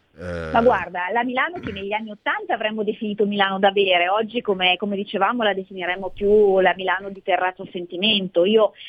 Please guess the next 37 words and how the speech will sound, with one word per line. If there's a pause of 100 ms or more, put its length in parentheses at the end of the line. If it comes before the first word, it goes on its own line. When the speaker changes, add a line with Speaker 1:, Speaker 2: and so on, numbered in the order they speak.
(120)
Speaker 2:
eh,
questo
romanzo
è
ambientato
gran
parte
a
Milano
e
cerco
di
raccontare
un
po' (220)
le
luci
e
le
ombre
di (200)
una
vita
che
è
fatta
anche
di
narcisisti,
è
fatta
di
manipolatori, (240)
è
fatta
di
festini,